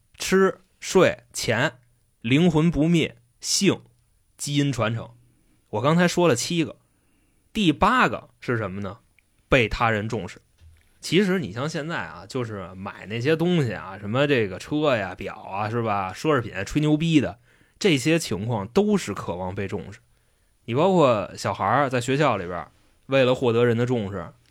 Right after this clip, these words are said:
两极分化。第一种是什么样呢？为了获得重视，拼命的努力学习，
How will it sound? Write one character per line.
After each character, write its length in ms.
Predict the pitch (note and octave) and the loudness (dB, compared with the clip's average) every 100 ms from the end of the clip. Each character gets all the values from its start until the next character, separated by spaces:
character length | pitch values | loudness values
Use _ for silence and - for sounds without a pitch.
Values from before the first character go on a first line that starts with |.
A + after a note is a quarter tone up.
| - | -6
两 200 | G#2+ G2+ | -4 -2
极 140 | A#2+ | -2
分 220 | C#3+ D3+ D3 | 2 2 2
化。 220 | G#2 - _ _ _ - | -2 -6 _ _ _ -6
第 120 | D3+ | 2
一 80 | E3 | 2
种 200 | B2+ G#2 | 2 -2
是 80 | G2+ | -4
什 40 | |
么 120 | G2+ | -4
样 240 | A2 G2+ F2+ | -2 -2 -4
呢？ 160 | F2+ - _ _ _ _ _ | -8 -14 _ _ _ _ _
为 160 | C#3 C3+ | 2 4
了 100 | C#3 | 4
获 140 | B2 | 4
得 100 | B2 | 4
重 220 | B2+ G#2+ | 2 -2
视， 80 | G2+ | -4
拼 220 | - E3 | -4 0
命 280 | E3 C#3+ A2 | 2 0 -2
的 140 | G2 | -4
努 160 | F#2+ F#2+ | -6 -6
力 80 | G2+ | -6
学 180 | A2+ A2+ | -2 -2
习， 280 | G2 G2 | -4 -12